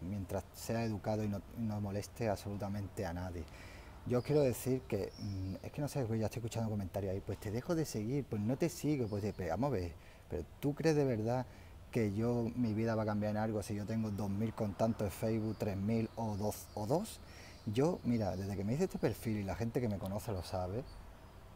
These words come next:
¿vale? Yo expreso mis opiniones, siempre he sido así,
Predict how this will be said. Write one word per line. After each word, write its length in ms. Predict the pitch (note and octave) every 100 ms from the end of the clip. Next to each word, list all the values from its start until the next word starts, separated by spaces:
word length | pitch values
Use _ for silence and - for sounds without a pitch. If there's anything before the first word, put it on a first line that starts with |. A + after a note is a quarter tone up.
| -
¿vale? 360 | F#2+ F2+ G#2 E3 - - - - -
Yo 240 | G2 B2 - -
expreso 440 | - - A#2 -
mis 180 | E3+ C3+
opiniones, 600 | C3 A2 G2+ C3 D#3 G2
siempre 320 | - A#2 C3
he 40 |
sido 220 | A#2 C3 G#2+
así, 300 | - A#2+